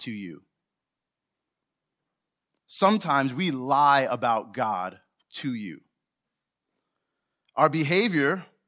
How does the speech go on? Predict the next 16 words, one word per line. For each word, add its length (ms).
towards 400
you 380
and 140
towards 400
one 180
another 600
is 480
sometimes 960
unloving 760
and 120
unchristlike. 1120
And 140
what 160
we 180
must 320
do 420